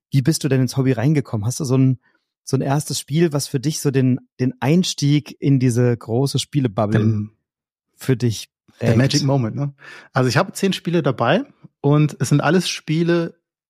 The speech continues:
Speaker 2: die ich, ähm, ja, besonders in Erinnerung gehalten habe vor der,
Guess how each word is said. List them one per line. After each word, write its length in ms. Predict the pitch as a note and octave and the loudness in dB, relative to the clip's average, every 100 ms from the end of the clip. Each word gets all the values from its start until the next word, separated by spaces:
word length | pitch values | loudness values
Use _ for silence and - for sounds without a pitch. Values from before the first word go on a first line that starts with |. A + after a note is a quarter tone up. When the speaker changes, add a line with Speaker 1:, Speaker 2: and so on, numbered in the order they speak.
| - | -2
Speaker 2:
die 300 | C#3+ C#3+ C3+ | -2 0 0
ich, 300 | - - C#3+ | -2 -8 -6
ähm, 520 | B2+ B2 A#2+ B2 A#2 _ | -6 -4 -6 -8 -10 _
ja, 120 | B2 A#2 | -6 -6
besonders 500 | B2 A#2 C#3 E3+ - | -2 2 4 2 0
in 80 | |
Erinnerung 300 | C#3+ C#3+ D#3 | -2 0 -2
gehalten 420 | D3 C3+ D3 C#3 A#2+ | -2 -2 -2 -2 -2
habe 320 | C3 B2 B2 | -2 -2 -6
vor 320 | - G3+ F#3+ | -4 0 0
der, 240 | A#2+ A2+ | 0 -6